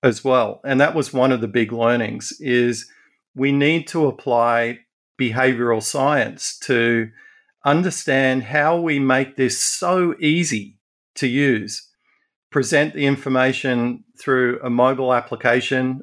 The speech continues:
or a desktop application, but make it so intuitive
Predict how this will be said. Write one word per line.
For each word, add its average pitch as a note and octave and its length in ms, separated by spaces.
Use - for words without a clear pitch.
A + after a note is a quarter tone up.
or A2 160
a G#2+ 100
desktop B2 480
application, A#2 880
but C3 160
make C#3 280
it B2 160
so D#3+ 360
intuitive C#3 800